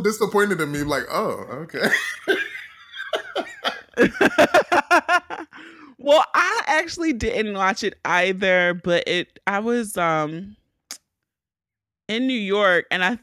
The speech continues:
Speaker 2: I, yeah, I was in New York, and I was waiting for my friend to, like, shower and stuff, and so I was on her Netflix, and I was like,
Speaker 1: Mm-hmm.
Speaker 2: "Everybody been talking about this,"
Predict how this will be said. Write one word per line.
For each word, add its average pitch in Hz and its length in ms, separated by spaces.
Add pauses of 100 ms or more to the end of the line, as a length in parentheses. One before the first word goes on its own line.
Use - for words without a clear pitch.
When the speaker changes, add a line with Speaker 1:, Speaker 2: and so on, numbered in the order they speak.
(100)
Speaker 2:
I, 98 100
yeah, 294 240
I 240 40
was 233 120
in 262 120
New 247 60
York, 233 300
and 196 100
I 185 60
was 180 180
waiting 190 260
for 208 100
my 175 160
friend 175 440
to, 180 80
like, 151 380
shower 156 440
and 170 120
stuff, 170 320
and 180 120
so - 100
I 170 80
was 185 160
on 170 100
her 190 120
Netflix, 147 500
and 254 100
I 277 60
was 294 140
like, 240 240
Speaker 1:
Mm-hmm. - 360
Speaker 2:
"Everybody - 380
been 226 160
talking 180 380
about 151 280
this," 151 380